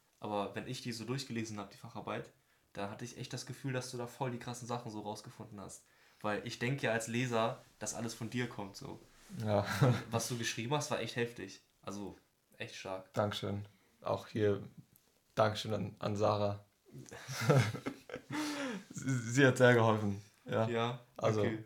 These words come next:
Speaker 2: vor allen Dingen beim Formulieren hat sich dann
Speaker 1: Hm.
Speaker 2: Dankeschön <laughs> an der
Speaker 1: Das wär
Speaker 2: Stelle.
Speaker 1: echt korrekt.
Speaker 2: Ja. Und ein, ein Anliegen, worüber ich auch noch reden möchte.
Speaker 1: Mhm.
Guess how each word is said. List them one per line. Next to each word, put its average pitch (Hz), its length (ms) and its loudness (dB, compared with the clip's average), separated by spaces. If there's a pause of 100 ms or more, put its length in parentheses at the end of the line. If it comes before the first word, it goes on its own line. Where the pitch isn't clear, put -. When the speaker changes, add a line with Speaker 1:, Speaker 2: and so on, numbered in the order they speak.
(120)
Speaker 2:
vor 127 120 10
allen 123 80 12
Dingen 117 100 6
beim 110 140 6
Formulieren 104 560 0
hat - 160 -4
sich - 100 -10
dann 101 380 -2
Speaker 1:
Hm. 113 440 -6 (580)
Speaker 2:
Dankeschön 104 500 4 (180)
<laughs> - 220 -6
an 104 80 -4
der - 0 -
Speaker 1:
Das - 20 2
wär - 120 2
Speaker 2:
Stelle. 101 220 0
Speaker 1:
echt 107 140 -2
korrekt. 101 360 -8 (220)
Speaker 2:
Ja. 104 240 2 (540)
Und 117 380 4 (360)
ein, 113 300 6
ein 113 180 2
Anliegen, 107 380 2
worüber 107 260 0
ich 104 100 -2
auch 104 80 2
noch 107 140 -4
reden 107 200 -2
möchte. 104 400 -2
Speaker 1:
Mhm. 110 400 -6